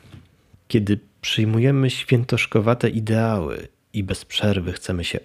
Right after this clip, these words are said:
oczyszczać z toksyn czy z grzechów, trickster może nam zamanifestować się w formie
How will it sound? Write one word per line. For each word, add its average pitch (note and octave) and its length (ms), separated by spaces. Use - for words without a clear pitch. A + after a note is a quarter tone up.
oczyszczać - 680
z - 120
toksyn E2 580
czy - 120
z - 100
grzechów, E2 580
trickster D#3+ 440
może D3 280
nam C#3+ 260
zamanifestować A2 840
się - 180
w - 40
formie F2+ 540